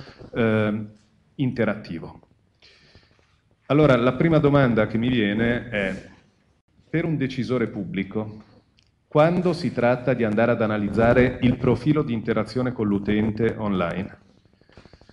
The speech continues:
essendo il tema del digital divide un tema veramente di rischio di distaccamento sociale, ci si concentra più sul fornire un servizio stato dell'arte per l'utente più avanzato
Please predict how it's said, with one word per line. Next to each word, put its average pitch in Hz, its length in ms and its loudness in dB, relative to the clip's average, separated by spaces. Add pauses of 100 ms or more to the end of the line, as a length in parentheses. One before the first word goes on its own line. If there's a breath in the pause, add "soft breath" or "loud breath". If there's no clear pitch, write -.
(420 soft breath)
essendo 170 480 2
il 135 140 0
tema 143 380 4
del 113 200 0
digital 117 480 0
divide 110 540 2
un 104 120 -2
tema 113 760 2
veramente 123 600 0
di 101 140 -2
rischio 107 380 -2
di 98 120 -6
distaccamento 101 720 -6
sociale, 87 460 -8 (1120 soft breath)
ci - 160 -2
si 156 120 0
concentra 113 720 4
più - 800 4 (760 loud breath)
sul 101 800 -2
fornire 123 1000 0
un 135 140 -2
servizio 135 580 -2
stato 151 360 0
dell'arte 104 1040 0
per 120 140 -2
l'utente 131 420 -4
più 123 120 -4
avanzato 117 600 -4